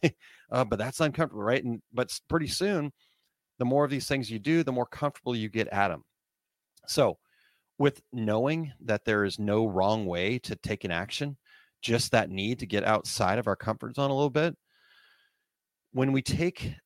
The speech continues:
that action outside of our comfort zone, it triggers those fears. It triggers those things that we talked about. It triggers that, that fear of failure. It tr-, it triggers that overwhelm. But reality is, fear is a good thing. You know, when we talk about fear, we always put a negative connotation on it,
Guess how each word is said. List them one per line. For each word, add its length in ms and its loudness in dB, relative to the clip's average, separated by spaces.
that 180 2
action 360 0
outside 380 0
of 80 -4
our 80 2
comfort 340 -4
zone, 140 0
it 80 -4
triggers 380 0
those 180 -2
fears. 260 -4
It 120 -10
triggers 320 -2
those 180 -2
things 220 -2
that 80 -6
we 100 -8
talked 320 -2
about. 160 -8
It 140 -12
triggers 340 -2
that, 200 0
that 180 -6
fear 240 0
of 80 -6
failure. 400 0
It 80 -14
tr-, 120 -6
it 180 -14
triggers 360 4
that 240 2
overwhelm. 800 0
But 220 4
reality 600 2
is, 120 0
fear 380 2
is 100 4
a 60 0
good 320 0
thing. 260 -2
You 100 -4
know, 100 0
when 360 0
we 160 2
talk 320 0
about 200 4
fear, 300 2
we 120 2
always 200 4
put 160 0
a 60 2
negative 420 0
connotation 640 -4
on 140 -2
it, 180 -4